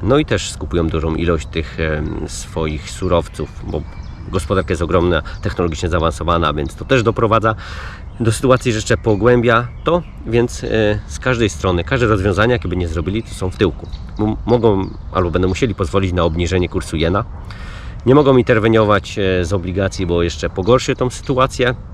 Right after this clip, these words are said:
nie mogą sami też podnieść stóp procentowych, e, no bo po prostu wtedy będzie koszt obsługi długu z-, długu za duży i generalnie się zrektują. Japonia jest ogromną gospodarką i to może by odbić się też na nas.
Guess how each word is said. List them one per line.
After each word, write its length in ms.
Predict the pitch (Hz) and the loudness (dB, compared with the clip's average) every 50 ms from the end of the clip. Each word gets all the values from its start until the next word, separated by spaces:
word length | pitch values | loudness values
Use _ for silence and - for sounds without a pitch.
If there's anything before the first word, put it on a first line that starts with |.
| - - - | -10 -4 2
nie 140 | 104 110 113 | 4 6 6
mogą 220 | 107 90 90 87 | 6 4 2 0
sami 420 | - - - 139 131 131 131 123 | 0 0 2 4 4 6 4 2
też 260 | - - 117 113 - - | 2 2 0 0 0 0
podnieść 360 | - 107 107 98 98 92 - | 0 0 2 2 0 -2 -2
stóp 160 | - 104 85 | -4 -4 -4
procentowych, 680 | - 90 - - 95 87 - 107 107 101 107 101 - - - - - - - - - | -4 -6 -2 -4 -2 0 2 2 2 4 2 2 0 -2 -12 -12 -12 -14 -14 -10 -4
e, 300 | - 78 78 80 80 80 80 - - - - - - - - - - - - | -2 0 2 2 2 0 0 -2 -4 -6 -8 -12 -12 -12 -10 -10 -10 -2 2
no 120 | 127 139 | 4 4
bo 140 | 123 127 120 | 6 6 4
po 120 | 113 104 85 | 4 0 -2
prostu 320 | - 98 - - - 101 | -2 -2 -2 -2 -4 -4
wtedy 280 | - - 90 78 87 82 | -2 -2 -2 0 0 0
będzie 220 | 85 85 78 80 | 0 0 0 -2
koszt 220 | - - 98 - | -4 -4 -4 -4
obsługi 320 | 87 76 - - 90 82 78 | -4 -4 -4 -4 -4 -2 0
długu 200 | 87 85 78 80 78 78 | 0 0 0 0 -2 -2
z-, 420 | 76 85 85 80 73 78 - - | -2 -2 -2 -2 -2 -4 -4 -2
długu 300 | 82 104 101 85 82 80 | 0 0 0 0 -2 -4
za 240 | 76 - - 135 135 | -4 0 2 2 2
duży 360 | 131 139 131 120 139 131 127 - - - - - - - - - | 4 2 0 2 2 0 0 -2 -6 -14 -14 -14 -14 -12 -8 -2
i 140 | 139 139 151 147 - - - - - - - - | 0 0 0 0 -2 -10 -12 -12 -12 -10 -4 0
generalnie 480 | 92 90 87 85 87 90 92 90 90 - - - | 2 2 4 4 4 4 4 2 0 -2 -4 -10
się 200 | - - 76 73 69 - - | -6 -4 -4 -4 -4 -6 -8
zrektują. 600 | - - - 80 - - 90 71 65 - - - - - - - - - - - - - - - - - - - - | -6 -2 -2 -2 0 0 -2 -2 -2 -4 -8 -10 -10 -10 -10 -10 -8 -8 -8 -8 -8 -8 -8 -8 -10 -10 -8 -4 -2
Japonia 220 | 87 - - 147 | 0 2 4 4
jest 120 | 135 104 | 4 4
ogromną 240 | 101 85 104 104 104 | 2 2 2 2 2
gospodarką 580 | 87 92 87 - - 92 90 87 87 - 107 95 - | 2 2 0 0 -2 0 0 0 0 0 -2 -4 -4
i 80 | - - | -4 -2
to 100 | 92 87 | -2 0
może 180 | 87 85 - | 0 0 -2
by 240 | - 87 78 78 - - | -2 -2 -2 -2 -2 -2
odbić 380 | 85 85 78 67 82 80 - | -2 -2 -2 -2 -4 -4 -6
się 280 | - - - - 65 - - - - - - - - - - | -8 -6 -4 -4 -4 -4 -4 -8 -8 -6 -6 -6 -4 -4 -2
też 240 | 78 73 - - - - | -2 -2 -2 -2 -2 2
na 140 | 98 101 92 | 4 4 4
nas. 240 | 76 - - - | 2 0 -4 -6